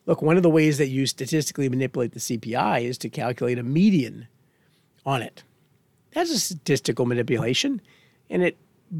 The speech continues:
uh, but I use that because I think it actually removes some of the, the biases from an average number on, on,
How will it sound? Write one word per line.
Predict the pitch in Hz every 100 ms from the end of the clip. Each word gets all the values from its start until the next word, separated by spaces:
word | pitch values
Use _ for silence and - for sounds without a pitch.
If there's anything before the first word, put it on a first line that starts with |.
| 156 _ - -
uh, | - - -
but | 135 151
I | 147 214
use | 208 143 127
that | 127 143 160
because | 139 147 135
I | 135
think | 165 147
it | 139
actually | 139 139 - 139 135 127 123 - _ _ _
removes | 156 156 143 156 196 214 170 151 151 135 -
some | - 143
of | 139 123 131
the, | 127 127 131
the | 135
biases | 117 131 139 170 165 - 123 117 117 113 -
from | - 131 120 117 117 -
an | 127 _
average | 123 123 151 147 131 117 120
number | 120 117 123
on, | 117 117 -
on, | 127 120 120 113